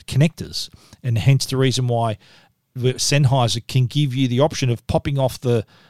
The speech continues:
the e-, actual earbuds and placing them on these other replacement cables to give you that additional, uh, usability to use with those different balanced sources. So that, that's high-end stuff. Now, under the hood,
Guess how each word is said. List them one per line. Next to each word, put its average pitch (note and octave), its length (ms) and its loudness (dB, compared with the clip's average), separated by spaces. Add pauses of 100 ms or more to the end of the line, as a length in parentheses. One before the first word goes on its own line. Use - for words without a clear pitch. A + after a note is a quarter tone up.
(140)
the C3 320 -4
e-, - 100 -10
actual C#3 380 -2
earbuds D3 680 -2 (200)
and A#2 180 -4
placing D3+ 520 -2
them B2 160 0
on C3 160 2
these B2+ 180 0
other B2+ 200 0
replacement B2 560 0
cables C#3 460 -2
to - 80 -8
give C3 180 -2
you B2+ 160 -2
that A#2+ 220 -2 (340)
additional, B2 760 0 (200)
uh, A#2 220 -2
usability B2+ 920 2 (200)
to - 120 0
use C3+ 380 4
with C3 120 -2
those B2 240 2
different A#2 480 0
balanced C3+ 560 0
sources. C3+ 580 -2 (280)
So C3 160 -4
that, C4 220 -4
that's B3 180 0
high-end F3 520 0
stuff. - 440 -10 (400)
Now, E3+ 300 0 (300)
under E4+ 240 -2
the A3+ 100 0
hood, A#2 400 -2